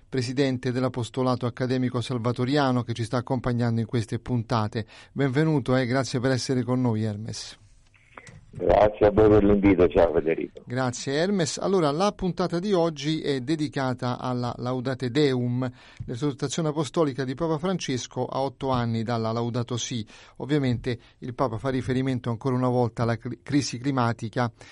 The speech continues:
Speaker 1: e sottolinea quanto sia urgente prendere provvedimenti. Io ti chiedo perché è importante questa nuova esortazione apostolica del Papa, che appunto va a com-, a completare, diciamo così,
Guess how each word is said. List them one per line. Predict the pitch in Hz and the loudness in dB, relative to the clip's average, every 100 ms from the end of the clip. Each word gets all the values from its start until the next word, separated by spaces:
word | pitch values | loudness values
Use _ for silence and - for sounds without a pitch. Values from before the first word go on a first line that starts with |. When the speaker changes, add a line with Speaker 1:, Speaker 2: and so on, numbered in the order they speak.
| - | -14
Speaker 1:
e | - 120 | -6 -4
sottolinea | - 139 131 135 127 120 | 0 -2 0 0 2 0
quanto | 131 127 123 | 2 0 0
sia | 113 - 143 | -4 2 2
urgente | 127 107 120 117 110 120 | 2 0 2 2 0 -2
prendere | 113 120 113 113 110 - - - | 0 0 2 0 -2 -6 -20 -14
provvedimenti. | - 131 107 120 113 113 107 - 120 | -2 0 2 2 2 0 0 -4 2
Io | 180 | 2
ti | 180 | 4
chiedo | 160 139 135 | 2 2 4
perché | 185 185 185 | 2 4 4
è | |
importante | 170 131 135 123 147 160 143 135 | 2 0 -2 0 0 0 0 -2
questa | 123 117 127 | -2 -2 0
nuova | 123 151 139 | 2 4 4
esortazione | 117 120 120 135 127 | 2 -2 -2 0 0
apostolica | 120 117 131 120 131 | 0 0 0 0 0
del | 156 | 0
Papa, | 123 131 127 135 - - - _ _ | 2 4 4 2 0 -16 -20 _ _
che | 143 | -2
appunto | 139 147 123 139 127 - | -2 -2 2 2 0 -2
va | 123 147 143 | 2 4 2
a | - 127 | -4 -4
com-, | - 160 131 123 | 4 6 6 0
a | 127 | 0
completare, | 151 123 143 147 143 123 | 0 2 2 6 6 6
diciamo | 120 113 127 127 127 | 2 -2 -2 -2 -2
così, | 127 - | -4 -4